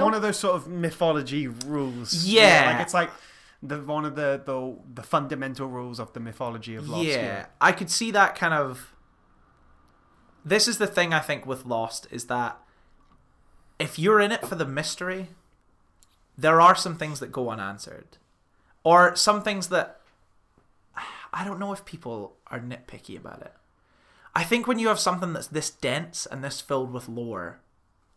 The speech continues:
Speaker 2: there's always gonna be stuff that you can pick away at.
Speaker 1: Yeah.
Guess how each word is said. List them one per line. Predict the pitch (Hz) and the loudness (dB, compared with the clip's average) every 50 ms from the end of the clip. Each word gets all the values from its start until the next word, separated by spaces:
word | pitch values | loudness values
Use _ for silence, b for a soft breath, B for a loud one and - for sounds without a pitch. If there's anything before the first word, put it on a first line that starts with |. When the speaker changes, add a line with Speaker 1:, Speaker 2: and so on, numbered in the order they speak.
| _ _ _ _ _ _ - | _ _ _ _ _ _ -6
Speaker 2:
there's | 135 127 - | -4 0 0
always | 139 139 139 135 | 0 0 0 -2
gonna | 139 135 131 | -4 -8 -8
be | 123 123 | -6 -6
stuff | - - 131 117 - - | -6 -6 -6 -8 -8 -12
that | 104 | -14
you | 107 - | -16 -14
can | - 113 | -16 -16
pick | 110 - 127 - - | -16 -16 -16 -16 -14
away | 107 110 123 131 151 | -14 -12 -10 -10 -10
at. | 175 202 202 - 147 | -10 -10 -12 -14 -14
Speaker 1:
Yeah. | 143 156 147 110 - | -10 -8 -8 -8 -10